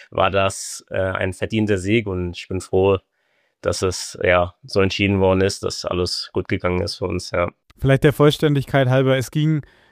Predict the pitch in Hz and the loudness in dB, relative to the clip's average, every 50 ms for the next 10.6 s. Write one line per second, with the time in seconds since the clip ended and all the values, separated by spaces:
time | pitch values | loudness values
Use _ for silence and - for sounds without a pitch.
0 | _ _ _ 143 139 143 147 143 147 151 143 143 131 - 139 135 123 - - 147 | _ _ _ 4 4 6 6 6 6 4 4 2 2 2 2 2 2 0 -2 -4
1 | 135 123 - - - - - - 143 131 127 123 131 131 135 135 131 135 131 127 | -4 -4 -6 -14 -16 -16 -8 -4 0 0 2 2 4 2 4 4 4 4 4 4
2 | 127 131 131 120 113 117 - 151 - - 131 - 135 127 131 131 117 127 120 127 | 4 2 2 0 -2 -4 -6 -6 -2 -2 -2 -2 2 2 2 2 2 2 2 2
3 | 135 139 131 135 135 127 - - - - - _ - - 135 - 143 160 160 156 | 2 4 4 2 2 2 0 -4 -14 -20 -20 _ -2 -2 -2 4 4 4 6 6
4 | 160 151 131 - 139 139 139 - - - - - _ _ - 139 127 127 127 127 | 4 2 4 4 4 4 4 2 -2 -10 -14 -18 _ _ -2 0 2 2 2 2
5 | 127 120 127 135 135 131 120 - - 143 139 - - 139 135 135 135 139 127 135 | 0 0 2 4 4 4 4 2 -2 -4 -4 -2 -2 -2 0 0 0 0 0 0
6 | 123 - - 131 135 135 135 127 135 139 143 165 160 - - - 180 175 156 160 | -2 0 0 0 2 2 4 4 4 6 6 4 4 2 -2 0 2 4 6 6
7 | 151 143 - 147 135 - 131 - - 170 160 151 139 139 143 156 160 151 139 135 | 4 4 0 -6 -10 -10 -12 -8 -4 0 2 2 2 2 2 2 2 2 2 2
8 | 147 143 - - - - 147 160 - - 165 160 160 151 - - - - - - | 2 0 0 -6 -4 0 2 2 2 2 2 2 2 0 -2 -8 -18 -20 -20 -10
9 | _ - 139 156 165 156 143 - 175 156 147 147 139 135 147 151 156 170 170 160 | _ 6 6 8 8 6 4 2 2 2 4 4 4 4 4 4 4 2 2 0
10 | - - - - 139 135 135 - - - - - | -2 -6 -2 0 2 2 2 0 -2 -8 -10 -12